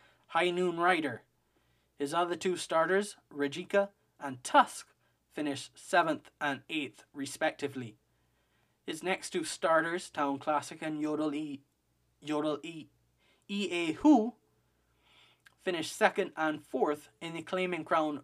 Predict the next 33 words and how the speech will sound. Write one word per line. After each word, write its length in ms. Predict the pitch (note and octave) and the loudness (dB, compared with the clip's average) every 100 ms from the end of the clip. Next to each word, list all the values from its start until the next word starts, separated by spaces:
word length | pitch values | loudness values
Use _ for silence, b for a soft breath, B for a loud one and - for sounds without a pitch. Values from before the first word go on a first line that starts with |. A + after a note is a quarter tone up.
| - | -8
Rapid 540 | E3 F3+ F3+ C#3+ - - - | 2 2 2 -2 -4 -18 -8
Transit 520 | - D#3 D3 C#3 - | -2 0 0 -2 -6
Stakes, 560 | - - D#3 A#2+ - - b b b b - | -6 -4 -2 -4 -16 -20 b b b b -12
and 80 | C3+ | -10
he 60 | |
finished 460 | B2 F3+ F3 - - | -6 -4 -2 -4 2
up 260 | E3+ E3+ - | 2 2 -2
the 80 | D3 | -14
card 580 | - - F#3 E3+ D#3 D3+ | -8 4 6 6 4 -4
with 100 | C3+ | -6
a 60 | |
second 340 | - D#3 - C3+ | -2 -2 -2 -4
place 280 | C#3+ C#3 | -4 -4
finish 500 | - F3+ D#3 C3 - b b b b | -6 -4 -4 -6 -10 b b b b
with 160 | D3+ C#3+ | -4 -4
Sugar 360 | - A3+ G3+ | -2 0 2
Fix 480 | - F3 - - - b b b b | 2 -2 -2 -12 -20 b b b b
in 120 | F3 F3 | -8 -6
the 60 | |
Claiming 400 | E3+ D#3+ D3+ C3 | -4 -4 -2 -4
Crown 300 | B2 C#3 C#3 | -2 -2 -2
Tierra 500 | C3 - D#3 D3 C3 | -6 -4 0 2 0
Stakes. 800 | B2 - - C3 B2 _ - - _ _ b b b b b b b | -4 -14 -10 -10 -10 _ -20 -20 _ _ b b b b b b b
Sunday, 400 | - G3+ A3 A3 | -2 0 4 2
he 140 | G#3+ F#3 | 2 -2
sent 260 | F#3 F#3 | -4 2
out 160 | F#3+ F3+ | 4 4
five 320 | - F#3+ F3+ | 4 4 4
runners 320 | F3+ F3+ F3 | 0 0 -4
with 140 | E3+ D#3+ | -6 -4
his 240 | G#3 G3+ | -2 0
best 300 | - F3 - | 0 -2 -4
finish, 460 | - G3 F3+ F3 | -4 0 0 -2